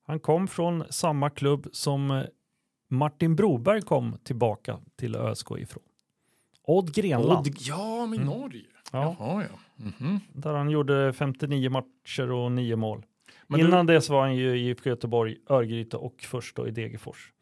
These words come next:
Speaker 2: Ah.
Speaker 1: Och sen då gick han ju tillbaka till, eh, Degerfors helt enkelt och avslu-, avrundade med två säsonger. Tjugohundranio och tjugohundratio. Det finns till och med två stycken A-kamper faktiskt på meritlistan.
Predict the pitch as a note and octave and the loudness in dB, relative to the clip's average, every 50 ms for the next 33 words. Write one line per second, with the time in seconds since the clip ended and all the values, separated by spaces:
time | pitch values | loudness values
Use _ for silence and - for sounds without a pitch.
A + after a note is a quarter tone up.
0 | - - - - - - - - - - - _ _ _ _ _ - E3 E3 D#3 | -20 -20 -16 -12 -12 -10 -10 -10 -14 -16 -20 _ _ _ _ _ 0 0 2 4
1 | - E3 D#3 D#3 D3+ D3+ D3 C#3 C3+ C3 - D3+ C#3 C#3 C3 C#3+ C3 A2+ B2 C3+ | 4 4 4 6 6 6 6 4 2 0 0 0 0 2 2 2 4 4 4 4
2 | C#3+ - - B2 - B2+ A#2+ A2+ A2+ A2 A2 A2 - - - C3 B2+ B2 C3+ D#3 | 4 0 -2 -4 -2 -2 -2 -2 -2 -2 -2 -2 -4 -4 -6 -6 -6 -6 -6 -2
3 | F3 G#3 D#3 A#2+ B2 A2+ C3 A#2+ A2+ - B2+ B2 B2 - B2+ B2 A#2+ - - - | 0 0 2 0 0 -2 -2 -2 -4 -4 -8 -10 -8 -8 -10 -10 -10 -12 -14 -10
4 | - - C3 C3 A2+ G#2+ - - - - - E3 D#3+ C3 A#2+ A#2 B2 C#3+ D#3+ F3 | -8 -6 -6 -6 -6 -6 -8 -10 -10 -6 0 2 2 2 4 4 2 2 2 2
5 | F3 E3+ D#3 D3 C3 A#2+ A#2 A#2 A2+ - - B2 A2 - - - - - - - | 2 2 2 2 2 2 0 -2 -2 -2 -4 -4 -4 -4 -8 -8 -8 -8 -8 -8
6 | A#2+ B2 C#3 - _ _ _ - - C3+ B2+ B2 B2 A#2+ A#2+ B2+ B2+ A#2+ A2 A2+ | -8 -10 -12 -16 _ _ _ -8 -6 -4 -2 -2 -2 -2 -2 -2 -2 -2 -4 -4
7 | A#2 A#2 - - B2 A#2 A2+ A#2 A2+ - - - C3 A2+ G#2+ G#2 - _ _ _ | -4 -4 -6 -6 -6 -4 -4 -4 -6 -6 -6 -6 -6 -6 -6 -10 -12 _ _ _
8 | _ _ _ _ _ _ - A#2+ A2+ D#3 F3 D#3+ - - F3+ F3+ F3 D#3 E3 D#3+ | _ _ _ _ _ _ -6 -4 -2 -2 -2 -2 0 0 2 2 4 2 2 0
9 | - - F3 F3 F3 - - E3 - - E3 D3+ D#3 D3+ D3 - - F#3 F3+ C3 | 0 0 0 0 0 -2 -4 -6 -6 -4 -4 -2 -2 -2 -4 -2 0 0 0 0
10 | A#2 - - - D#3 G3 A3 - - - - - - - - - - - - - | 0 -4 -4 -6 -4 -4 -4 -6 -6 -6 -6 -8 -10 -12 -14 -12 -12 -14 -14 -14
11 | _ - - - - - - - - A#2 A2+ B1 A#1+ - - - - - - - | _ -12 -10 -10 -8 -10 -8 -8 -8 -6 -6 -8 -10 -12 -14 -18 -18 -18 -20 -20